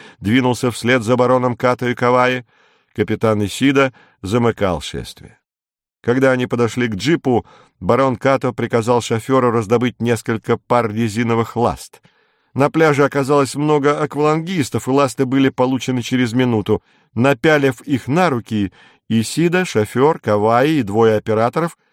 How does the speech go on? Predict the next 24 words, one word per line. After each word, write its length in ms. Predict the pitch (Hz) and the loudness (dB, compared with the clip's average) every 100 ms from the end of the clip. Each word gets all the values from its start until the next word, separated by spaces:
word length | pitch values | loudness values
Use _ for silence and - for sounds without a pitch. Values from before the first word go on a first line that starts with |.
| _ - | _ -4
осторожно 720 | 117 - 123 143 180 160 170 | -2 0 0 2 0 0 -2
подсадили 640 | 156 143 127 127 139 135 | -4 -4 -4 0 2 2
Железного 580 | 120 123 123 110 117 113 | 0 0 0 0 0 -2
Человека 540 | - 107 107 107 107 | 0 0 2 0 -2
в 80 | 95 | -6
джип. 300 | 78 69 - _ _ _ _ _ _ _ _ | -8 -16 -16 _ _ _ _ _ _ _ _
Като 500 | 117 123 131 170 175 | 2 2 2 -2 -2
осуществлял 960 | - 113 - 117 117 - 113 127 131 131 | -2 -4 -2 -4 -4 -4 0 2 2 0
общее 400 | - 127 - 127 | -2 -4 -2 -2
руководство. 640 | 120 127 104 76 - 71 - _ _ - | 0 0 -2 -4 -12 -16 -16 _ _ -2
Железный 480 | 113 156 165 147 147 | 2 4 4 2 0
Человек 380 | 151 156 160 | 2 4 2
с 80 | - | 0
лязгом 540 | 135 156 160 120 147 147 | 2 4 2 0 0 2
обрушился 640 | 135 147 135 135 123 131 | 0 -2 -2 -4 -2 -2
на 120 | 131 | -2
сиденье 580 | - 131 131 165 156 160 | 0 -2 2 2 2 0
и 200 | 160 139 | 2 2
остался 580 | 135 - 143 143 - 127 | 2 2 0 0 0 -6
полулежать 800 | - 127 120 117 101 135 131 - _ _ _ | -2 -2 0 0 0 0 0 -6 _ _ _
в 100 | - | -8
крайне 600 | 113 110 143 147 143 143 | -2 2 2 2 2 0
неудобной 600 | 139 139 127 135 131 135 | 0 0 2 2 2 0
позе, 580 | _ 123 120 87 95 | _ 0 0 0 -4